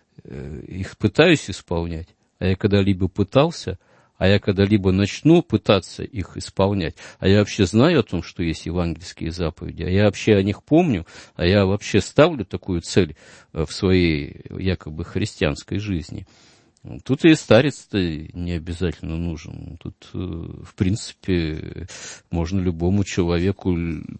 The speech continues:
любой другой христианин об этом напомнить. Э, раба Божия Ольга. Ш-, как молиться, чтобы исцелиться от депрессии?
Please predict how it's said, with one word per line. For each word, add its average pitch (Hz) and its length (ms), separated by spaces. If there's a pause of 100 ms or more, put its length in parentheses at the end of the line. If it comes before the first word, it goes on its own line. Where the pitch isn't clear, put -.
(260)
любой 87 560
другой 90 340
христианин 90 680
об 82 180
этом 73 220
напомнить. - 640 (800)
Э, 95 320
раба 120 760
Божия 127 380
Ольга. 95 560 (560)
Ш-, - 160 (720)
как 127 220
молиться, 110 480
чтобы 104 420
исцелиться 104 680
от 101 100
депрессии? 107 760